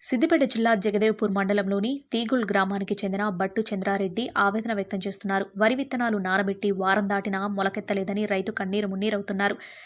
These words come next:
నకిలీ విత్తనాలతో తమను నట్టేట ముంచుతున్నారు ఫర్టిలైజర్ షాప్స్ అని రైతు గోడు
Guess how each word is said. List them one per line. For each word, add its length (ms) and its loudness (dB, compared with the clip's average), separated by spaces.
నకిలీ 340 2
విత్తనాలతో 600 0
తమను 300 -2
నట్టేట 400 0
ముంచుతున్నారు 560 -2
ఫర్టిలైజర్ 680 2
షాప్స్ 380 -2
అని 160 2
రైతు 220 4
గోడు 180 4